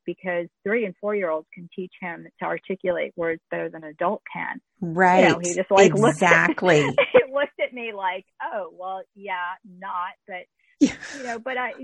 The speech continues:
Speaker 1: he's the expert, and, you know, and
Speaker 2: Right.
Speaker 1: so you, you feel, because some people will say in my course of, of speaking, um, you know,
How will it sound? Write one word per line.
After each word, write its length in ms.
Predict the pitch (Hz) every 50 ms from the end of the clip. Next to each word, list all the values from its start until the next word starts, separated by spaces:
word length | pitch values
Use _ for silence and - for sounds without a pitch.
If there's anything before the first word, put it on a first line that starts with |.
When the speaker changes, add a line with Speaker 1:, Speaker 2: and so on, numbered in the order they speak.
| 240 _ -
Speaker 1:
he's 340 | 277 269 226 202 254 254 240
the 140 | - 320 302
expert, 880 | 196 240 240 - - - - - 247 240 240 240 240 240 240 240 233 233 -
and, 340 | 247 214 202 202 196 196 196
you 180 | 196 220 214 208
know, 280 | 202 196 196 190 190 180 -
and 60 | 170
Speaker 2:
Right. 380 | 170 156 156 151 156 156 - -
Speaker 1:
so 600 | - - 240 220 208 202 202 196 202 202 196 _ _ _ _ _ _ _ _ -
you, 540 | 240 226 247 247 247 240 240 233 226 196 202 -
you 320 | 247 202 220 226 220 208 196 - _ -
feel, 600 | 262 269 269 277 254 233 226 214 208 208 196 - - 208 - - -
because 200 | 220 - 277 254 -
some 140 | 302 269 277
people 260 | 302 277 - 233 208
will 100 | 208 202 -
say 320 | 233 208 202 202 196 190 _ _ - - 220 - 202 -
in 160 | 196 190 185
my 240 | 185 185 208 233 247
course 380 | 240 - - 190 175 170 170 - _ _ - 196
of, 300 | 175 175 175 175 170 175 196 _ -
of 160 | - 175 175 175 _ _ _
speaking, 640 | - 170 170 180 - 185 175 170 170 165 170 165 - _ -
um, 420 | 175 175 175 170 165 165 - - _ _ _ -
you 160 | 196 196 180
know, 80 | 175